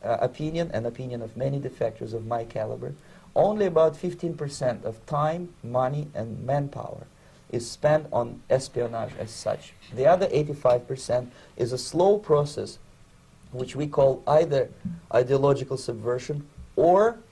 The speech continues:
active measures, активные мероприятия in the language of, of the K G B,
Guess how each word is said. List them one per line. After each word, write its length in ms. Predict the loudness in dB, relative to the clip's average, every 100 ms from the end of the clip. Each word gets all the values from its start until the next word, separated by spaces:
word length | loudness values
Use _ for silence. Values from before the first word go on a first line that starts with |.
| 0
active 420 | 0 0 -4 0
measures, 580 | 4 4 2 -8 -14 -8
активные 640 | -8 -8 -6 -6 -4 -4
мероприятия 840 | -2 -2 -4 -2 0 0 -4 -10 -8
in 140 | -8
the 60 | -6
language 400 | -4 -4 -8 -12
of, 80 | -20 -14 -10
of 120 | -8
the 80 | -8
K 200 | -8 -8
G 180 | -10
B, 260 | -12 -10 -12